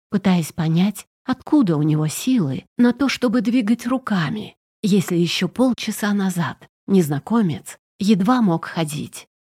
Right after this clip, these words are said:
"М-м-м", простонал он с нескрываемым восхищением, и в следующую секунду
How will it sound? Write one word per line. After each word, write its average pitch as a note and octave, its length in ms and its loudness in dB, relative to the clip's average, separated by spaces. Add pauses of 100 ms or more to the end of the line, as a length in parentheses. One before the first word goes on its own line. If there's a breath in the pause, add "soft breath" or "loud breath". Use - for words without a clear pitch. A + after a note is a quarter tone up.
(380)
"М-м-м", F#3+ 1120 4 (340)
простонал F#3+ 640 2
он F3 120 2
с - 120 -8
нескрываемым G#3+ 840 0
восхищением, G3+ 1000 -4 (280)
и A#3+ 100 0
в - 40 -4
следующую D#3+ 760 -2
секунду D#3 720 -4